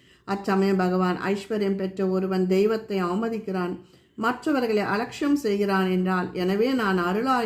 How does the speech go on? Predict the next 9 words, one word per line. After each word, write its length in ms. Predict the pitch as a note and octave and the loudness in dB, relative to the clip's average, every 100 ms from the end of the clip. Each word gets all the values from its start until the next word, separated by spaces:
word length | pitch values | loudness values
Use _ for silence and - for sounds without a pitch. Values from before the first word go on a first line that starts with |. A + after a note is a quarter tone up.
| F#3+ | -2
என்னும் 340 | F#3 F#3 F#3+ F#3+ - - _ _ - _ _ _ - | -2 0 -2 -6 -14 -20 _ _ -20 _ _ _ -4
ஒருவனுடைய 500 | G3 G3+ G3 F#3+ F#3 | 0 2 2 2 0
செல்வங்களை 640 | F#3 G#3 B3 C#4+ B3+ G3 G3 | -2 -4 -2 -2 0 0 0
அபகரித்துக் 640 | F#3+ F#3+ A#3+ C4+ A#3 G3 F#3+ | -2 -2 -2 -4 -4 -8 -4
கொள்கிறேன் 460 | F#3+ F3+ F3 F3 | -2 0 -2 -2
என்று 240 | C#3+ F3 G#3+ | 0 -2 -2
கூறினான். 600 | B3 G3 F3+ F3+ E3+ F3 - - _ _ _ - - _ _ _ _ - | -2 0 0 0 -2 -2 -4 -14 _ _ _ -20 -20 _ _ _ _ -4
செல்வங்கள் 560 | A3 G#3 A3+ A3+ A3 G3+ | 2 2 2 2 2 2
இருப்பினும் 520 | G3 G3 G3+ G3 | 0 0 -2 0